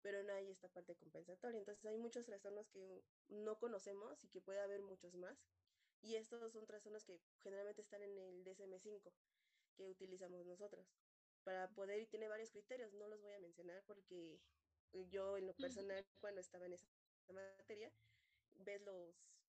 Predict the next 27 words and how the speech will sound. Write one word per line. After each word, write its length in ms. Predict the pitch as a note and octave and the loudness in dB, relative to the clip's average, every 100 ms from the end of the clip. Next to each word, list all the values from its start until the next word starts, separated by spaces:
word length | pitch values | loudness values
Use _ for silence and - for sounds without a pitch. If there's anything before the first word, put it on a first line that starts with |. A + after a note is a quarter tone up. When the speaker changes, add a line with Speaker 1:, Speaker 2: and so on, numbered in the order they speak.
| _ _ _ _ _ _ | _ _ _ _ _ _
Speaker 1:
los 140 | G3 - | -4 -4
criterios 600 | G3+ A3+ A3+ A#3 D4+ G3 | 2 4 6 6 2 0
y 60 | |
sientes 260 | F#3+ G3 G3+ | -2 0 -2
que 140 | F#3+ | -2
ya, 360 | F#3+ G3 G3 F#3+ - F3+ | 2 2 2 -4 -14 -2
ya 140 | G3+ | 2
eres 380 | G3+ G3+ F3+ - | 2 0 -6 -6
de 140 | F3+ | -4
este 180 | F#3 F#3 | -4 -8
trastorno 440 | E3 D#3+ A#3+ C4+ A#3+ | -12 -4 0 2 2
o 40 | |
ya 80 | G3+ | 0
eres 160 | F3+ | -2
del 140 | D#3+ F3+ | -4 -4
otro, 220 | A#3 B3+ | -4 -2
entonces 420 | A#3 G#3+ A3 G#3 - - | -2 -2 -4 -4 -8 -8
te 80 | |
Speaker 2:
Sí. 100 | G3+ | -2
Speaker 1:
empiezas 220 | G#3+ A3 G#3+ | -2 -2 -6
a 60 | |
dar 180 | F#3+ G3 | -6 -6
unas 220 | G3+ G3 | -6 -6
ideas 340 | F#3 F#3 G3 - | -4 -4 -4 -8
que 80 | F#3 | -6
en 80 | |
realidad 320 | F3+ F3+ F3+ | -4 -2 -2